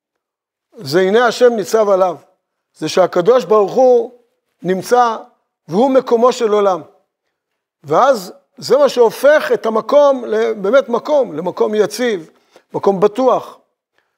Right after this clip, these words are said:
וזה גם מה שהופך את התקופה ואת האדם,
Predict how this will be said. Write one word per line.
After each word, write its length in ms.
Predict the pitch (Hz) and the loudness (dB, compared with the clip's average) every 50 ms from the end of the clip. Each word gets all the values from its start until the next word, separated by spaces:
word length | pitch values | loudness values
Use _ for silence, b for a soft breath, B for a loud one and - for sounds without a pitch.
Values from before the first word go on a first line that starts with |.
| _ _ _ _ | _ _ _ _
וזה 180 | - 156 151 202 | -6 -2 0 0
גם 120 | 208 247 | 2 2
מה 100 | 247 240 | 0 0
שהופך 320 | 208 - 233 - 233 247 208 | 0 0 0 0 0 -2 -2
את 100 | 208 - | -2 -4
התקופה 640 | 226 220 - - 247 - - 269 277 254 214 165 151 - - _ _ _ _ _ _ _ - | -4 -4 -4 -6 -6 -4 0 0 2 2 0 0 -4 -8 -18 _ _ _ _ _ _ _ -8
ואת 220 | 175 165 165 - | -6 -6 -2 0
האדם, 600 | 202 208 208 202 180 240 269 247 208 185 180 170 | 0 0 2 2 2 2 2 2 0 -2 -6 -10